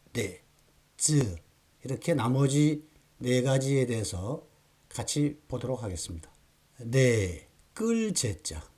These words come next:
끌 제자는 제안, 제출, 제고 뭐 이럴 때 쓰는 글자입니다. 베트남에서도 같아요. 대안, 제안, 냉이, 제의. 냉이는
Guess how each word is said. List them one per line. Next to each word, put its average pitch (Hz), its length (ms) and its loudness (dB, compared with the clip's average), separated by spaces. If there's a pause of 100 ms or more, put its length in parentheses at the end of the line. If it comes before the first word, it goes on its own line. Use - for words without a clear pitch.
(340)
끌 226 340 2
제자는 143 800 2 (760)
제안, 123 680 4 (220)
제출, 107 720 -2
제고 113 680 0 (420)
뭐 113 100 -10
이럴 185 440 2
때 202 100 2
쓰는 127 800 -2 (720)
글자입니다. 107 720 -2 (680)
베트남에서도 175 680 2
같아요. 87 480 -8 (440)
대안, 110 640 -2 (240)
제안, 131 580 6 (640)
냉이, 123 680 2 (260)
제의. 127 640 4 (220)
냉이는 160 840 6